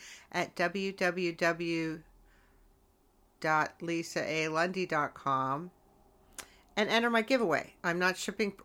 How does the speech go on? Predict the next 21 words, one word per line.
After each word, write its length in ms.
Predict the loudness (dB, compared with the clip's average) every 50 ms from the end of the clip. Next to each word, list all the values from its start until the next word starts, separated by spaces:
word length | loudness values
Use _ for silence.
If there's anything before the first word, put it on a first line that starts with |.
| -20 -20 -20 -20 -20 _ -4
picking 300 | -4 -4 -2 -2 -2 0
winners 440 | 2 2 2 2 2 2 0 -4 -4
or 160 | -2 -2 2
having 280 | 4 4 4 4 2
the 80 | 0 0
winners 380 | -2 0 0 0 -2 -4 -6 -6
picked. 320 | -2 0 0 0 0 0
I 80 | 0 0
don't 140 | 2 0
actually 320 | 0 -2 -2 -4 -6 -8 -8
pick 240 | -6 -6 -8 -6 -6
the 80 | -8
winners, 220 | -6 -6 -6 -8 -12 -16 _ -20 -20 -20 -20 -20 -18 -18 -18 -20 -20 -12 0 4
uh, 140 | 4 6 6
until 380 | 4 2 2 4 4 4 4 4
twenty 320 | 4 2 2 2 2 0
twenty-four, 680 | -2 0 0 0 0 -2 -4 -2 2 4 4 4 4
but 220 | 4 2 -2 -2 -2 -2
why 160 | 0 0 2
not 220 | 2 0 -2 -2
enter? 460 | -4 -6 -8 -6 -6 -6 -6 -6 -8